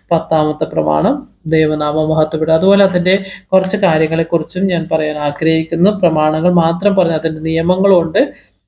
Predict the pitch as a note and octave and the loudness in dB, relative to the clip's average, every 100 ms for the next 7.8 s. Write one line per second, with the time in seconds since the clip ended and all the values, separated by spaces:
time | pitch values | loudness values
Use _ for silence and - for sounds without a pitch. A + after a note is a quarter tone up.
0 | _ G3 A#3 B3+ A#3+ G#3+ E3+ E3+ F#3+ F3+ | _ 0 2 2 2 2 4 4 4 2
1 | - - - _ F3 F3 F#3+ G3+ F#3 F3+ | -2 -6 -16 _ 0 4 4 2 2 2
2 | G3 G3+ A3 A3 F#3+ F3+ F3 E3 E3+ E3+ | 2 2 2 2 0 2 2 2 2 -2
3 | D#3+ E3 F#3 D#3 E3+ D#3 D#3+ D#3+ E3 E3 | 0 0 0 -2 -2 0 -2 0 0 0
4 | A#3+ D#3+ D#3 E3+ G3+ F#3+ D#3+ D#3+ - F#3 | -2 0 2 2 0 0 0 0 0 0
5 | G#3 A3 F#3 F3 F3+ E3 D#3+ E3+ E3 - | 2 2 2 2 0 -2 -2 -2 -4 -8
6 | - A3 A3+ C4 F3 E3+ F3 - D#3 D#3 | 0 2 4 2 0 0 -4 -6 -2 0
7 | E3+ E3+ D#3+ E3 G3+ G3 E3 | 0 -2 -4 -2 0 2 2